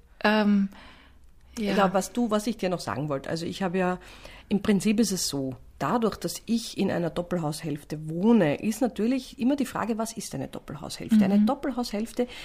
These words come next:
Speaker 2: ist eine Hälfte eines Hauses, das quasi doppelt ist, obwohl es eigentlich nur ein Haus ist. Es ist ein Haus,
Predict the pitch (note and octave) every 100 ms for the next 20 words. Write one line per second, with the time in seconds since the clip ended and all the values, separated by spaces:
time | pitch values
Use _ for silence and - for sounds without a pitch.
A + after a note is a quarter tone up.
0 | - G3 - - F#3+ E3 - - - E3
1 | F#3 - C#4 C4+ F#3 F3 - D3 C#3 E3
2 | A#3 C#4+ - F#3+ - - - D3+ C3 F#3+
3 | A#3+ A3 F3 F3 A3 A#3 F3 - E3 G3+
4 | - D3+ F3+ - D#3 - E2 A#2+ - -
5 | D3+ - E3+ F3 - D3+ C3 C3 F#3+ E4
6 | -